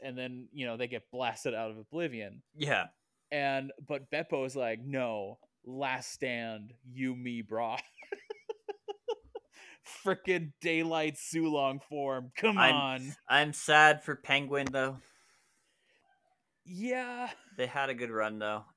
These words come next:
Speaker 2: And,
Speaker 1: They
Speaker 2: and
Speaker 1: f-
Speaker 2: they, they shut a lot of people up 'cause they're like, "Hey, uh, Law's gotta carry his whole crew."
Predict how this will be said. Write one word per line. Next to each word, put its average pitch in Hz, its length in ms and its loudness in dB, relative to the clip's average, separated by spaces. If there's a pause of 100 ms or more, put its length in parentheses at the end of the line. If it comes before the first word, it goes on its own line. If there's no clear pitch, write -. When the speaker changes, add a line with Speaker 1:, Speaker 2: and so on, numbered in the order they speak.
(160)
Speaker 2:
And, 131 160 0
Speaker 1:
They - 120 4
Speaker 2:
and 143 180 0
Speaker 1:
f- 143 300 2
Speaker 2:
they, 139 60 -14 (120)
they 165 60 2
shut 165 260 2
a 135 60 8
lot 127 260 6
of 113 100 -4
people 113 280 -2
up 98 160 0
'cause 104 120 -8
they're 104 100 -4
like, 107 100 2
"Hey, 131 200 2
uh, 127 220 6
Law's 127 360 6
gotta 98 180 -2
carry 135 300 2
his 101 100 -8
whole 131 160 -2
crew." 123 440 -4